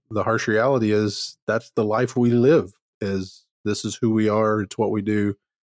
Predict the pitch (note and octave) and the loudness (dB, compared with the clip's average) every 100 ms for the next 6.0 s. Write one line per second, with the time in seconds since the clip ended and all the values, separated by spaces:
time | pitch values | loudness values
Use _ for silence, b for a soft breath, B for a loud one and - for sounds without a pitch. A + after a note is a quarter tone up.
0 | _ - - A2 G#2 G2 G2+ G2 F#2+ F#2+ | _ -10 -2 0 2 2 0 -2 -4 -2
1 | G#2 G2+ G2+ G#2 G2 - - _ _ - | -2 -2 0 0 -2 -6 -12 _ _ -6
2 | G2+ G2+ F#2+ G2 _ _ _ _ _ _ | -4 -2 -2 -6 _ _ _ _ _ _
3 | _ - G2+ G2 A#2 G#2 G#2 C3+ - G#2 | _ 0 2 2 2 2 2 2 2 0
4 | G2+ G2 _ - G#2+ G#2 G2 _ _ _ | -2 -6 _ -8 -4 -4 -4 _ _ _
5 | _ _ - C3 B2+ B2+ G#2+ F#2 - | _ _ -4 -2 0 0 0 -2 -6